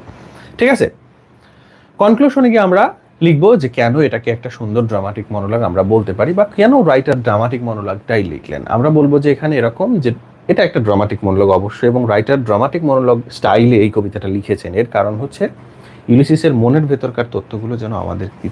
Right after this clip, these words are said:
তিনি শেয়ার করতে পারেন এবং আমরা এই মোটিভেশন, ওনার চিন্তাভাবনা, ওনার কথাবার্তাগুলোকে খুব ভালোভাবে ফিল করতে পারি এবং বাস্তবেও সেটা ফিল করতে পারি। এই কবিতাটা পড়ার পরে আমাদের মনে হয় যেন আমরা ইউলিসিসের সাথে একটা অন্য লেভেলে কানেক্টেড ফিল করি বা ওনার সাথে একটা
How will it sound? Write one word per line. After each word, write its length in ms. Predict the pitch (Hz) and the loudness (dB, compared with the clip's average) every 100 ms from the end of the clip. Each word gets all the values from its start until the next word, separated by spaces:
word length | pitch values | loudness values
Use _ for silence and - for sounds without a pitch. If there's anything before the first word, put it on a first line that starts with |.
| - | -6
তিনি 220 | 101 117 175 | -4 -2 -4
শেয়ার 360 | - 110 85 | -4 0 0
করতে 280 | - 90 - | -2 -10 -6
পারেন 220 | 76 - - - - - - - - | -4 -4 -8 -20 -20 -20 -20 -12 0
এবং 200 | 214 208 | 2 4
আমরা 360 | 160 175 131 | 4 2 2
এই 200 | 123 143 | 2 0
মোটিভেশন, 540 | 143 131 120 123 120 120 | -2 -2 -4 -6 -6 -8
ওনার 220 | 117 117 120 | -6 -6 -6
চিন্তাভাবনা, 460 | 127 113 113 110 104 | -8 -6 -6 -4 -4
ওনার 220 | 98 104 107 | -4 -4 -2
কথাবার্তাগুলোকে 760 | 92 104 104 - 98 101 - - | -2 0 -2 -2 -6 -6 -8 -8
খুব 120 | 101 | -6
ভালোভাবে 420 | 92 90 95 104 117 | -4 -4 -4 -6 -4
ফিল 160 | 110 101 | 0 0
করতে 260 | 98 104 | 0 -4
পারি 160 | 107 - | -2 -2
এবং 200 | 202 180 | 0 0
বাস্তবেও 420 | 107 104 117 127 | 0 0 0 2
সেটা 200 | 156 139 | 0 -4
ফিল 220 | - 110 | -2 0
করতে 280 | 95 - - | 0 -4 -6
পারি। 240 | 76 123 196 - - - | -4 -2 -2 -4 -20 -4
এই 180 | 123 160 | 2 2
কবিতাটা 360 | 196 214 196 190 | 4 2 0 0
পড়ার 300 | 175 139 139 | 2 2 2
পরে 180 | 147 | -2
আমাদের 320 | 127 113 110 98 | -2 -4 -6 -8
মনে 160 | 92 | -8
হয় 160 | 101 101 | -10 -8
যেন 140 | 123 | -8
আমরা 240 | 123 101 101 | -8 -8 -6
ইউলিসিসের 500 | 98 98 - 113 120 | -4 -6 -8 -12 -10
সাথে 320 | - 101 117 | -8 -6 -4
একটা 300 | 110 - 202 - | -6 -4 -6 -4
অন্য 240 | 110 123 | 0 2
লেভেলে 440 | 131 98 101 101 | 2 2 0 -2
কানেক্টেড 540 | 82 - 92 98 127 147 | -2 -4 -8 -6 -2 -2
ফিল 220 | - 90 | 0 -2
করি 220 | - 101 | 2 2
বা 220 | 131 120 - - - - | 2 2 -2 -8 -18 -6
ওনার 120 | 113 | -4
সাথে 180 | 107 110 | -2 -2
একটা 180 | 101 | -2